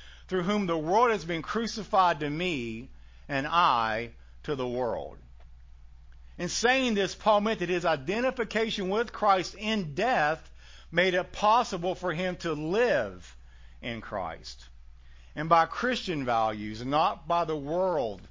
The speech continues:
and its values. This is the principle then,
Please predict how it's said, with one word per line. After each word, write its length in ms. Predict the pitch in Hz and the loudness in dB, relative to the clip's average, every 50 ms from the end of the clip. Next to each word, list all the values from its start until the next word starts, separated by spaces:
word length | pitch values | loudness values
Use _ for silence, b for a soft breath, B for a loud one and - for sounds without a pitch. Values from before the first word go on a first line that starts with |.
| b b b b b b b | b b b b b b b
and 160 | 147 147 147 160 | -6 -4 -2 -2
its 160 | 160 - - | -2 -4 -2
values. 800 | 113 110 107 104 101 95 90 87 85 - - - - - - - - - - - - - - - - - - - - - - - - - | -2 0 0 0 -2 -4 -8 -10 -14 -14 -16 -16 -16 -16 -16 -18 -18 -20 -20 -20 -20 -20 -20 -20 -20 -20 -20 -20 -20 -20 -20 -20 -10 -4
This 240 | 165 196 220 208 220 | -2 0 0 0 0
is 200 | 220 214 185 165 | -2 -2 -2 -2
the 100 | 175 180 | -4 -4
principle 600 | - - 190 190 190 - - 160 131 117 107 104 | -4 -2 -2 -2 0 -2 -4 -6 -6 -6 -6 -6
then, 400 | 90 95 87 82 78 80 80 80 | -8 -8 -10 -10 -12 -16 -18 -18